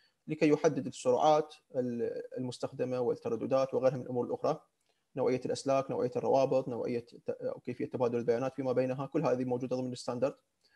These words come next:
وعادة تقدر تحقق لنا سرعة تصل من عشرة ميجا بت بالثانية إلى عشرة جيجا بت بالثانية. هذه موجودة اليوم يعني تقريبا. الواي فاي اللي هو ال-، أيضا، آه، كستاندرد تم وضعه من قبل ال آي تريبل إي، سميناه eight oh two dot eleven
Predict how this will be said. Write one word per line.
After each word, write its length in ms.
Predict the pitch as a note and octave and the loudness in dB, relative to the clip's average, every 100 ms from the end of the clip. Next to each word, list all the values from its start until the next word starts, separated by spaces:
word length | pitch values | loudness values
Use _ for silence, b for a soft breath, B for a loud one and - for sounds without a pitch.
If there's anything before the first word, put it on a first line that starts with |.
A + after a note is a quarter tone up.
| _ _ | _ _
وعادة 440 | - F3+ E3+ D#3 D#3 | 2 6 6 4 2
تقدر 260 | D#3 C#3+ | 0 -2
تحقق 380 | - - - C3+ | 0 -2 -4 -2
لنا 180 | C#3+ C3 | -2 0
سرعة 280 | - - - | 0 0 0
تصل 300 | C#3 - B2+ | -2 -2 -2
من 120 | D3+ | -2
عشرة 240 | D3 - | -4 -4
ميجا 240 | C#3 C#3 C#3 | -2 0 0
بت 140 | C#3 | -2
بالثانية 540 | C#3+ - C#3+ C#3+ E3 - _ _ _ | -6 -4 -2 0 -2 -6 _ _ _
إلى 120 | D3 D3 | 2 4
عشرة 280 | - - | 4 4
جيجا 260 | D3 E3+ E3 | 4 4 2
بت 160 | E3+ - | 2 -2
بالثانية. 420 | - A2+ A2 - _ _ _ _ _ - | -6 -6 -8 -14 _ _ _ _ _ 0
هذه 140 | D#3 | 2
موجودة 320 | C#3 C3+ A#2 A2+ | 4 0 0 -2
اليوم 160 | G#2 | -4
يعني 120 | - | -6
تقريبا. 320 | - - - - _ _ _ _ _ _ _ | -10 -10 -10 -14 _ _ _ _ _ _ _
الواي 240 | D#3 F3 G3+ | 6 8 8
فاي 220 | F#3+ D#3+ | 8 6
اللي 140 | D3 | 6
هو 120 | D3+ C#3+ | 4 4
ال-، 240 | C#3 - | 4 2
أيضا، 320 | C#3+ C3 B2+ - - - | 2 2 0 -4 -8 0
آه، 420 | A#2+ A#2+ A#2 B2 - | 2 2 0 -2 -6
كستاندرد 540 | C3 - D3 C3+ C3+ | -2 2 2 4 0
تم 300 | - - C3 | 0 -2 2
وضعه 280 | B2 B2+ C3+ | 2 2 -2
من 80 | B2+ | -2
قبل 240 | B2+ B2 | 0 0
ال 60 | - | 2
آي 120 | C3 | 2
تريبل 260 | C3 B2+ | 2 0
إي، 220 | A#2+ C#3+ - | 0 -4 -6
سميناه 440 | - C3 B2 B2 | -6 -4 -2 0
eight 120 | B2 C3 | -2 0
oh 140 | C3+ | 0
two 140 | C#3+ | 0
dot 160 | C3+ B2 | 0 2
eleven 300 | D3+ D3 B2 | 4 2 2